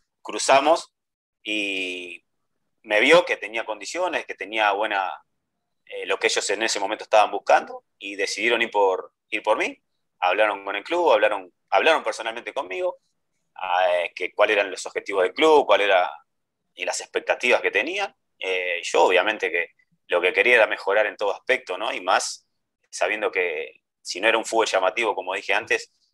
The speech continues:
era un fútbol que estaba dentro de Europa y que se me abrían muchísimas puertas, así que, eh, yo estaba dispuesto a irme, y bueno, se dio todo, y obviamente que uno le da, eh, mucho, mucho cariño, le tomé a Danubio, estuve muchísimos años ahí, en juveniles, en primera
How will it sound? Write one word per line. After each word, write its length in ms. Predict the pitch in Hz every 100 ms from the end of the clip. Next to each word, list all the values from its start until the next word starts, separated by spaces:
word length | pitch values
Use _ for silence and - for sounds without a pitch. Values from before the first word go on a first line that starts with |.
| _ _
era 160 | 98 101
un 80 | 95
fútbol 240 | 110 110
que 60 | 92
estaba 280 | - 101 98
dentro 200 | 101 92
de 40 |
Europa 280 | 104 135 127
y 20 |
que 240 | 92 90 _ -
se 220 | - 90
me 60 |
abrían 240 | 92 107 101
muchísimas 420 | 92 - 92 87
puertas, 340 | 139 139 - 85
así 240 | - 98
que, 260 | - 87 - _ _ _ -
eh, 200 | 87 78
yo 120 | -
estaba 240 | 98 113 90
dispuesto 340 | 85 90 -
a 40 | 110
irme, 360 | 156 185 196 _ _ _ _ -
y 80 | 131
bueno, 240 | 180 143
se 100 | 117
dio 160 | 117 113
todo, 300 | 131 151 143
y 120 | 110 _ _ _ -
obviamente 520 | 113 123 160 156 104
que 60 |
uno 160 | 110 110
le 120 | 107
da, 380 | 107 104 92 80 _ _ _ _ _ _
eh, 560 | 107 98 95 92 92 87
mucho, 320 | 92 107 107 92 107
mucho 260 | 104 - 104
cariño, 480 | 104 120 131 123 110
le 80 |
tomé 240 | 107 104 110
a 140 | 104
Danubio, 400 | 101 120 123 113
estuve 260 | 92 95 98
muchísimos 480 | 98 - - 92 101
años 260 | 98 95
ahí, 180 | 95 110
en 100 | 98
juveniles, 480 | - 87 113 113 98 -
en 60 |
primera 380 | 92 101 107